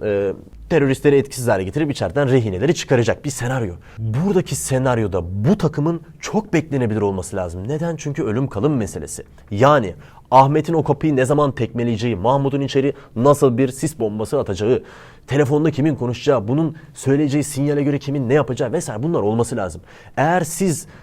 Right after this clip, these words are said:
sırt sırta verdiğiniz insanla iyi bir uyum ve bir beklenti içerisinde değilseniz kafanıza mermiyi yersiniz organizasyon kötü olursa. Zaten hatalar olacaktır. İnsan işi de olsa,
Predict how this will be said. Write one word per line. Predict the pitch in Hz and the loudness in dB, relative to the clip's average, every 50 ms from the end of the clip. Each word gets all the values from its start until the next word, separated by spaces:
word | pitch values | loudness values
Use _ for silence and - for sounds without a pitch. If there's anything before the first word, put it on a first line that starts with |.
| - - | -20 -14
sırt | - - 202 185 - | -4 -2 -2 -2 -2
sırta | - - 151 139 - 180 156 | 0 -2 -2 0 2 2 4
verdiğiniz | 143 135 131 120 139 143 151 143 117 | 4 4 4 2 0 0 0 -2 -2
insanla | 127 123 117 120 - 156 147 143 131 117 117 | -2 -2 -2 -2 -2 -2 -2 0 0 0 0
iyi | 131 147 | 2 2
bir | 143 147 - - | 2 0 0 2
uyum | 139 131 147 151 147 131 | 2 2 4 2 2 2
ve | 131 107 104 | 0 0 0
bir | 123 120 104 | -2 0 0
beklenti | 110 104 - - 120 120 117 - 135 | -2 -2 0 -2 -2 -2 -2 -4 -6
içerisinde | 135 - 127 120 120 120 - 120 98 95 | -6 -2 -4 -4 -4 -4 -6 -8 -2 0
değilseniz | 143 185 180 - - 147 147 170 - - - - - - - | 0 0 0 0 -2 -4 -4 -6 -6 -8 -20 -20 -20 -18 -6
kafanıza | - 147 - - 101 98 90 135 | -6 -2 0 0 0 2 2 4
mermiyi | 123 117 104 95 104 113 123 120 | 4 4 2 2 0 -2 0 2
yersiniz | 113 131 - - - 95 87 87 | 4 4 4 2 0 -10 -10 -6
organizasyon | 101 101 92 92 107 101 98 107 98 - 127 117 104 | -6 -6 -2 -2 -2 -2 -2 -2 -4 -2 -4 -4 -4
kötü | - - - - 101 | -4 -6 -6 -6 -6
olursa. | 82 80 - - - - - _ - - - - | -6 -8 -12 -14 -16 -18 -18 _ -20 -20 -10 -8
Zaten | 120 - 226 254 285 - 202 208 202 | -2 0 2 2 2 0 -2 -2 -2
hatalar | 160 185 190 - - 101 110 151 - | 0 -2 -2 0 0 2 2 4 2
olacaktır. | 113 107 98 113 98 - - 92 - - | 2 2 2 0 -2 -2 -4 -8 -6 -2
İnsan | 131 127 117 113 - 117 117 | -2 -2 -2 0 0 0 0
işi | 110 - 117 107 | 0 -4 -4 -4
de | 113 | -2
olsa, | 98 107 104 101 - - 113 107 104 104 95 | -2 0 -2 -2 -4 -4 -2 0 0 0 -2